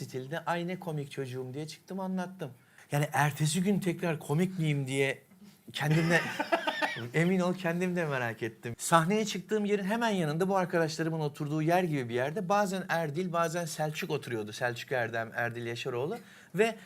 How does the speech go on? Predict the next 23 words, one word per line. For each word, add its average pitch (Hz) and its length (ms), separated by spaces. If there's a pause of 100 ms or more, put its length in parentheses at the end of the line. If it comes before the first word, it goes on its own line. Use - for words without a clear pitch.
(160)
"Ne 151 140
anlatayım 226 520
oğlum?" 202 340
diye 151 120
soruyordum. 185 460 (100)
"Şeyi 233 320
anlat 233 380
şeyi." 226 340
diye 214 200 (220)
cevap 208 300
veriyordu. 117 480 (360)
Bir 311 180
lira 311 180
kazanmadı 220 500
Erdil 127 300
o 113 120
işten. 110 380
<laughs> - 1600
Mesela 190 260
ben 240 200
aldım 226 420
yürüdüm 226 400
sonra. 165 460